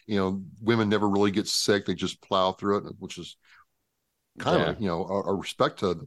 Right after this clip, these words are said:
Speaker 1: the, the, the female gender.
Speaker 2: Respect to them. And also, you guys are so lucky that you don't feel it like we do. 'Cause seriously, like,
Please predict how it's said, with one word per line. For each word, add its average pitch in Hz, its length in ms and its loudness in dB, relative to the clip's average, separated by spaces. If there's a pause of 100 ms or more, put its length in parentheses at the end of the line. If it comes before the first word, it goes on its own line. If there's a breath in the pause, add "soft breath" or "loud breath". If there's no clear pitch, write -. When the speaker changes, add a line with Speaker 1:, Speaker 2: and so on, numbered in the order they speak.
(120)
Speaker 1:
the, 92 140 -2 (280 soft breath)
the, - 80 -8
the 85 100 -6
female 92 380 2
gender. 95 500 0 (640)
Speaker 2:
Respect 151 420 4
to 143 60 4
them. 143 260 8
And 117 140 8
also, 135 500 6 (180)
you 127 140 -4
guys 135 240 6
are 107 40 -4
so 120 220 -2
lucky 113 280 2
that 92 200 -4
you 104 60 -2
don't - 160 -4
feel 92 160 2
it - 80 -2
like 80 160 0
we 80 120 -2
do. 80 140 -6
'Cause - 200 -12
seriously, 87 640 2
like, 82 300 0